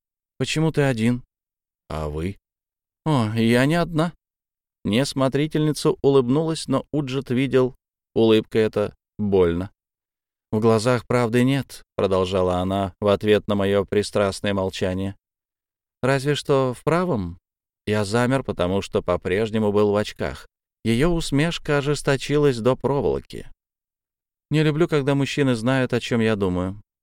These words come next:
Они начинают считать меня предсказуемой. Настроение сразу портится. Вот как сейчас у тебя». Прагма против мании. Несмотрительница думала про нашу вчерашнюю встречу.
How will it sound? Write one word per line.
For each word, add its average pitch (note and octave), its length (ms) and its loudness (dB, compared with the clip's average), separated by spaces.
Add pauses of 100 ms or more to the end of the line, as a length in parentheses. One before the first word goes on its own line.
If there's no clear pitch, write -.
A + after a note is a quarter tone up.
(320)
Они D#3+ 200 2
начинают D3+ 540 0
считать D3 460 0
меня C#3 300 2
предсказуемой. C3+ 880 -2 (380)
Настроение A2 640 2
сразу A2+ 320 0
портится. A2+ 600 -4 (640)
Вот E3 180 0
как E3 140 -2
сейчас D3 400 0
у C3 80 0
тебя». G2 380 0 (920)
Прагма G2 480 -2
против G2+ 400 -2
мании. D2 480 -4 (1000)
Несмотрительница C#3 920 0
думала C3 280 4
про B2 200 2
нашу B2 340 -2
вчерашнюю A2+ 640 -2
встречу. - 520 -8